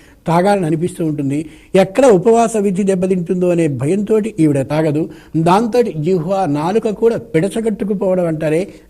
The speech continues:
అది జరుగుతూ ఉంటుంది. త్వక్చక్షుశ్రోతృజిహ్వాఘ్రాణ. ఉచ్ఛ్వాస నిశ్వాసాల యొక్క వేగం కూడా తగ్గిపోయి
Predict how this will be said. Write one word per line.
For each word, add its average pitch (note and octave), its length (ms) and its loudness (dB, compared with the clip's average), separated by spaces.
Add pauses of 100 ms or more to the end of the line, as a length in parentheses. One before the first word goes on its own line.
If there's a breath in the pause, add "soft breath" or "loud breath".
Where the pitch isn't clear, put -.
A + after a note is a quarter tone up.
అది C3+ 180 -4
జరుగుతూ C3 360 -8
ఉంటుంది. A#2+ 260 -16 (520 soft breath)
త్వక్చక్షుశ్రోతృజిహ్వాఘ్రాణ. G#3 3000 2 (1080 soft breath)
ఉచ్ఛ్వాస C#4 500 4
నిశ్వాసాల A#3+ 680 2
యొక్క A3 220 0
వేగం G3+ 440 4
కూడా G#3+ 460 2
తగ్గిపోయి F3 920 0